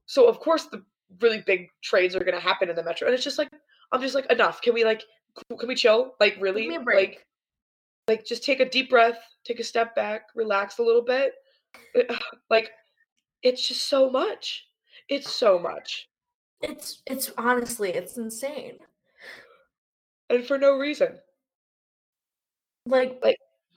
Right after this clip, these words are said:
Speaker 2: in the Atlantic, Boston is winning by so much.
Speaker 1: Yeah. Yeah.
Speaker 2: It's like, th-, it's the one, two, and three are ninety-two, eighty-five, and seventy-six. That is a big gap.
Speaker 1: That is huge.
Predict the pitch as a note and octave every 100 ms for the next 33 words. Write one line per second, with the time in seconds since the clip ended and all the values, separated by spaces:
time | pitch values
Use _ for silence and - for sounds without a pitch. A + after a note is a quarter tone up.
0 | _ - C4+ D#4 E4+ G#3 G#3 A#3 C4 -
1 | A3 A#3 C#4 D#4+ D4+ B3+ G#3 G3+ G#3+ G#3
2 | F#3+ F#3 F#3+ - - - G#3+ F#3 A2+ -
3 | - - _ G3+ A#3+ G4 G#4+ - _ _
4 | _ _ _ _ _ _ - _ _ _
5 | G3+ B3+ F4+ C#4+ C#4+ - - - A3+ C4+
6 | C4+ C4+ - B3+ A#3+ D#4+ E4+ D#4+ D#4 -
7 | C#4+ A3 A3 A3+ D4 - C4 B3 A3 A3
8 | A#3 A#3 G#3+ G3+ G3+ G3 F#3 F#3 F#3 -
9 | - F#3+ G#3 F#4+ E4+ B3 - G#3 F#3+ F#3
10 | - - - _ - G3+ F3+ F#3 - -
11 | - A3 - - - -